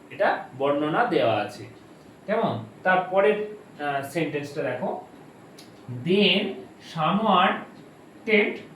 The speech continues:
horses।" Then মানে তখন আমরা সবাই জানি, someone মানে কেউ কেউ বা কোনো একজন হয়, কিন্তু এখানে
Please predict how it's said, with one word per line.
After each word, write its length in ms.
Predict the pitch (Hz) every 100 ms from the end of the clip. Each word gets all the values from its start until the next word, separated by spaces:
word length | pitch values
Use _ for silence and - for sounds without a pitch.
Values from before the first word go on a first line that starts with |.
| -
horses।" 460 | 170 165 - - - - - - - - - - 117
Then 260 | 190 220
মানে 240 | 202 160 156
তখন 360 | 156 143 175 185
আমরা 180 | 175 170
সবাই 360 | 175 170 175
জানি, 220 | 175 185 202 - - - - - -
someone 480 | 160 185 208 226
মানে 360 | 196 165 156 156 - - - - -
কেউ 240 | 185 185 185
কেউ 320 | 202 240 - - - - - - - - -
বা 200 | - 151
কোনো 280 | 151 190 208
একজন 300 | 202 208 208
হয়, 280 | 165 220 -
কিন্তু 300 | 214 214 208
এখানে 540 | - 165 170 175 -